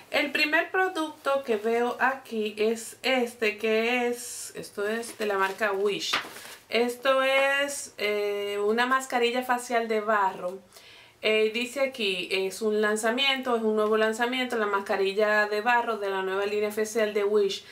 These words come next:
enriquecida con extracto de rosa mosqueta,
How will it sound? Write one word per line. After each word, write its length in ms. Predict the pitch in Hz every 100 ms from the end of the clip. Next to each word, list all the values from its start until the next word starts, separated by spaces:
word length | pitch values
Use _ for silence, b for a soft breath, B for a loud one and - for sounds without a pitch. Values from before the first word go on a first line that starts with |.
| B B
enriquecida 640 | 214 220 220 214 247 262
con 100 | 262
extracto 440 | 262 240 220 226 208
de 120 | 196
rosa 360 | 208 214 233
mosqueta, 720 | 254 294 - 240 202 202 226